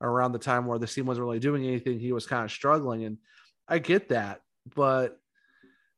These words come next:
<sighs> you look at the prospect, like you said, the prospects we got, great picks. You know, it, it stinks the fact that you don't have Lindholm right now, but that's a, that's a what, that's a massive what if situation of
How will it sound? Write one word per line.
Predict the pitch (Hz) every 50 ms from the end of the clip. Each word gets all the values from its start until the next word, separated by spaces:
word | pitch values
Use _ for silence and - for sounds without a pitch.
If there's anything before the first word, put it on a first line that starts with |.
| _ _ -
<sighs> | - - - - - - - - - - _ _ _ _ _ _ _ _ _ _ _ _ _ _ _ _ _ _ _ _ _ _ _ _ _ -
you | - 175
look | 214 262
at | 240
the | -
prospect, | - - 165 160 165 - -
like | 160 151
you | 151 147
said, | - - 131 120
the | 123 120
prospects | - 147 139 135 131 - 135 120 - -
we | 110
got, | 95 107 101 90 73 - _ _ _ _ _ _ _ -
great | 123 131 139 147 - - -
picks. | - 123 117 117 117 - - - - - _ _ _ _ _ _ _ _ _ -
You | 139 135
know, | 123 120 120 113 - _ - - - _ _
it, | - 165 160 147 - -
it | - 160 -
stinks | - - - 175 180 190 180 -
the | - 160 143
fact | - 156 151 131
that | 151 139
you | 131 131
don't | 135 131
have | 135 123 123
Lindholm | 131 127 131 139 143 151 151
right | 151 151 151 151
now, | 156 151 156 160 160 160 _ _ _ _ _ _ _ _ _ _ _ _ _ _ 120 -
but | 127 123 120 120 120 123 117 - _ _ _ _ _ _ _ _ _ _ _ _ _ _ _ _ _ _ _ _ _ _ _ _ -
that's | 139 160 165 180 175 -
a, | 170 156 151
that's | 151 165 175 175 -
a | 165 143
what, | 131 127 120 123 135 139 139 139 -
that's | 127 135 139 147 151 -
a | 151 139
massive | 135 135 135 135 139 139 - 151 131 120
what | 113 113 127 123 123 82
if | 110 120 -
situation | - - 120 113 - 117 110 113 113 113 110 - 110 107
of | 98 82 104 107 107 104 104 104 -